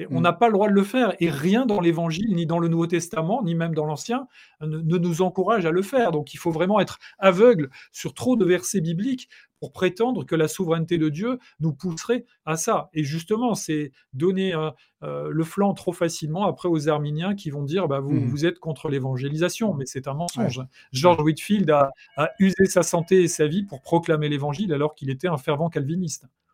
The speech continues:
Speaker 2: Ouais, ouais, et puis, euh, ben, il y avait dans, pour le cinq centième de Calvin, beaucoup de choses qui sont écrites, mais entre autres, euh,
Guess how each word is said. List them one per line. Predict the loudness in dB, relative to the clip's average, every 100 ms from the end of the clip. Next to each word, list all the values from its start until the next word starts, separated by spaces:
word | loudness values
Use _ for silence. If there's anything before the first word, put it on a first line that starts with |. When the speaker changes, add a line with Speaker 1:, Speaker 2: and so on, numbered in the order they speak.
| -10
Speaker 2:
Ouais, | -6 -6 -8 -2
ouais, | 2 2
et |
puis, | 0 -4 -2
euh, | -2
ben, | -4 -4
il |
y | -4
avait | -4 -4 -6 -8 -10
dans, | -8 -8 -8
pour | -10 -10
le | -8
cinq | -8
centième | -8 -10 -6 -4
de | -4
Calvin, | -6 -8 -4 -4 -6 _ -20 -20 -12
beaucoup | -8 -6 -6
de | -4
choses | -2 -4
qui | -4
sont | -4 -4
écrites, | -4 -8 -6
mais | -6
entre | -4 -2
autres, | -4 -4 _ _ _ -8
euh, | -4 -4 -4 -6